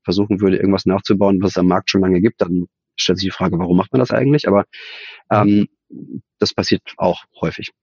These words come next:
Speaker 1: Genau, das heißt, ähm, bei, ähm, f-, für mich geht's um Wirksamkeit, für mich geht's vor allem um Wirksamkeit von Führungsarbeit.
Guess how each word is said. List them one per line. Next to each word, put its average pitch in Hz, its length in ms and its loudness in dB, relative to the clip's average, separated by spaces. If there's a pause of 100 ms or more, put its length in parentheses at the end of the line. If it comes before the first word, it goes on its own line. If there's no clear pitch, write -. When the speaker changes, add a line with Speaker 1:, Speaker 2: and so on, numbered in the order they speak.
(1200)
Speaker 1:
Genau, 98 220 2
das 104 100 -2
heißt, 131 280 -2
ähm, 120 280 4 (360)
bei, 110 160 2 (220)
ähm, 107 540 0 (160)
f-, - 240 -20 (460)
für 127 80 2
mich 147 160 4
geht's 139 180 2
um 113 120 4
Wirksamkeit, 170 520 0
für 135 80 2
mich 131 140 2
geht's - 160 -2
vor - 100 -2
allem 123 160 2
um 104 160 2
Wirksamkeit 120 540 -2
von 98 140 0
Führungsarbeit. 175 920 0